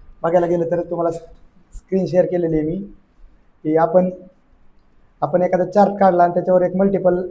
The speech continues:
एखादा एक टाइम फ्रेम घेतलेली त्या चार्टवर. ओके,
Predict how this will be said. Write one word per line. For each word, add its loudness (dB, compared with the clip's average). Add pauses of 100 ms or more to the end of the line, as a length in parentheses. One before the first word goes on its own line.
(1120)
एखादा 0
एक -2
टाइम 2
फ्रेम -2
घेतलेली -2 (260)
त्या 0
चार्टवर. 2 (420)
ओके, -6